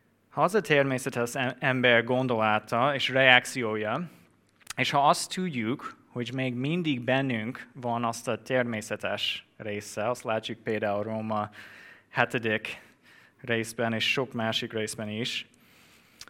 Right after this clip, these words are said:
hogy a természetes részünkkel még mindig küzdünk, akkor az hogyan történik a mai gyülekezeten is? Szerintem sajnos közelebb vagyunk a természetes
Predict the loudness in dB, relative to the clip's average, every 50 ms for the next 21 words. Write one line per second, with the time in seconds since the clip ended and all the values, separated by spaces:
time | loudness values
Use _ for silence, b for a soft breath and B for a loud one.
0 | B _ _ -6 0 0 0 0 -2 -2 2 2 4 4 2 0 -2 -6 -2 0
1 | 2 2 2 4 2 2 2 2 0 -4 -4 -2 0 0 0 2 0 -2 -2 -2
2 | -2 0 0 0 0 -2 -2 -4 -4 -4 -2 -2 -4 -4 -2 -2 -2 -4 -6 -8
3 | -14 b b b b b b b b b b b b b b b b b b b
4 | b _ _ _ _ b b b b b b b b b b b b b b b
5 | b b b b b _ _ _ _ -10 -8 -2 0 0 0 0 -2 -6 -8 -6
6 | -6 -6 -6 -6 -4 -2 -2 -2 -2 -2 -4 -2 -2 -2 -2 -4 -4 -2 -2 -2
7 | -2 -2 -2 -4 -4 -4 -4 -4 -4 -6 -8 -8 -8 -8 -8 -10 -12 -12 -10 -14
8 | -14 -8 -4 -2 -2 -2 -4 -6 b b b b b b b b b b b b
9 | b b b _ _ _ _ _ _ _ _ _ _ _ _ _ _ _ _ _
10 | B B B B B B B B -6 0 0 2 2 2 -2 -2 -4 -4 -2 -2
11 | -2 -2 -2 -2 0 -2 -2 -4 -4 -6 -6 -6 -2 0 0 0 0 0 -2 -4
12 | -2 -4 -4 -4 -4 -6 -6 -4 -4 -2 -2 -2 -4 -6 -6 -8 -10 -12 -10 -8
13 | -6 -6 -2 -2 0 0 -2 -2 -4 -10